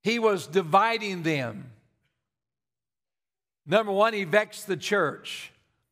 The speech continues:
By the way, I want you as a church to prepare for a vexing from the outside.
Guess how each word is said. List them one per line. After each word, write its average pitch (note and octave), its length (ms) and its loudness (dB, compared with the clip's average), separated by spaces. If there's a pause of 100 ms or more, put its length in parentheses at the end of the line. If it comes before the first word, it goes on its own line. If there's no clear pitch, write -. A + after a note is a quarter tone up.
(600)
By F#3+ 280 2
the A#3 100 -2
way, G3 360 0
I F3 200 0
want G3 400 -2
you A#3+ 360 0
as E3 160 -4
a E3 120 0
church G#3+ 520 -4
to - 100 -16
prepare D#3 1040 -4 (1500)
for F3 180 2
a E3+ 140 2
vexing F#3+ 720 -2
from E3 220 -4
the F3 200 -2
outside. D3+ 920 -8